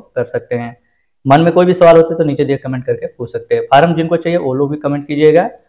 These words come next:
मैं आगे का WhatsApp number उसमें डालूंगा या अपना मेरा email ID है उसमें हम, हमको mail कीजिए, मैं guarantee के साथ आपको वो form फिर भेजूंगा। मैं, मेरे से WhatsApp पे एक बार बात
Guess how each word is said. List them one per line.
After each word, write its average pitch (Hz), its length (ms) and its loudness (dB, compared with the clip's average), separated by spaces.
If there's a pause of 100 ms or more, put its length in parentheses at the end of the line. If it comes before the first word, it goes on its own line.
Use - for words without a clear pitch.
(160)
मैं 151 240 2
आगे 147 200 0
का 147 100 -2
WhatsApp 135 420 -2
number 151 200 0
उसमें 151 200 -4
डालूंगा 151 320 -2
या 127 180 -2
अपना 131 200 -6
मेरा 131 200 0
email 135 260 -2
ID 143 160 2
है 160 60 2
उसमें 131 240 -10
हम, 127 160 -10
हमको 127 300 -16
mail 131 160 -8
कीजिए, 151 340 -8 (360)
मैं 135 340 -2
guarantee 127 320 -2
के 127 60 -8
साथ - 220 -8
आपको 135 260 -6
वो 135 280 -8
form 131 200 -6 (100)
फिर 131 160 -6
भेजूंगा। 147 420 0 (420)
मैं, 147 260 0
मेरे 135 180 -2
से 135 140 -2
WhatsApp 123 220 0
पे 131 160 -4
एक 120 100 -10
बार 120 120 -8
बात 117 220 -8